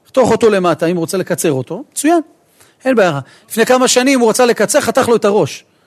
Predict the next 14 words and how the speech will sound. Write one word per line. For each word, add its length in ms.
לערבה, 420
ופסל 400
אותה, 180
כן. 240
שדרה 420
של 200
הלולב, 480
יש 180
לו, 80
נכון, 240
את 80
הפס 280
הירוק 480
הזה, 200